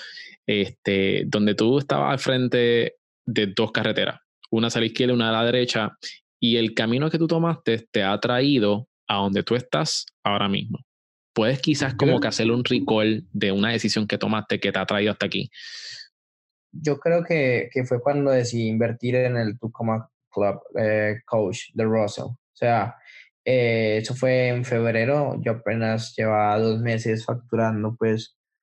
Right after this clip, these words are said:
Speaker 2: lo que estaba facturando y, y, y entonces tú sabes que uno al principio cuando empieza a generar dinero, uno no sabe... Como yo, bueno, en mi caso, como yo llevaba tan poquito tiempo, entonces yo no sabía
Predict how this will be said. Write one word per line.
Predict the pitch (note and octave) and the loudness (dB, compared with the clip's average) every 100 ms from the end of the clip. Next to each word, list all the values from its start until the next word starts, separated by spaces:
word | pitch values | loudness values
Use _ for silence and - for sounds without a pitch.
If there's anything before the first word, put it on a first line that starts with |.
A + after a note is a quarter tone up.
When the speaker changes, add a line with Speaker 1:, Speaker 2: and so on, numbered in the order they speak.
| _ | _
Speaker 2:
lo | - | -6
que | A#2 | -4
estaba | A2+ - G#2+ A#2 | -4 -2 0 0
facturando | A#2+ B2 A2+ A2 A#2+ C3 | -2 0 0 2 2 2
y, | B2+ A#2+ A2+ G2 - _ _ _ _ | 2 2 0 -2 -8 _ _ _ _
y, | - B2 A#2 A#2 A2+ A#2 - - _ _ _ _ - | 0 2 2 4 2 2 -2 -8 _ _ _ _ -4
y | D#3 | 0
entonces | C#3+ C#3+ D3 D3+ | 2 2 2 2
tú | |
sabes | E3 D#3+ E3 | 2 2 2
que | D3+ | 2
uno | D3 | 2
al | D3 | 2
principio | C#3+ B2+ C3+ C#3+ | 0 0 0 0
cuando | C#3 B2 | 2 2
empieza | A2+ - B2 A#2+ C3 | 0 -2 0 2 2
a | |
generar | C#3 B2+ A#2 A2 | 2 0 0 0
dinero, | A#2 A#2 C3+ C3 | 0 2 2 2
uno | A#2+ | 2
no | A#2+ A#2+ | 0 0
sabe... | A#2 B2 B2+ B2+ B2+ - _ _ _ _ _ - | 2 4 4 2 -2 -8 _ _ _ _ _ -4
Como | C3+ C3 B2+ | 0 2 2
yo, | A#2 | 2
bueno, | B2 A#2+ | 2 2
en | A#2+ | 0
mi | A#2 | 2
caso, | B2 C3 | 2 2
como | D3+ D3 | 2 2
yo | B2 | 4
llevaba | B2 C3+ C3+ | 4 2 2
tan | C3+ B2+ | 0 0
poquito | A#2 A#2+ A#2+ | -2 0 0
tiempo, | A#2+ C3 B2 A#2+ | 2 2 2 2
entonces | B2 A2+ A2 A2+ | 0 0 0 0
yo | A#2+ | 0
no | |
sabía | A#2+ A#2+ A#2 A#2+ | 0 2 2 2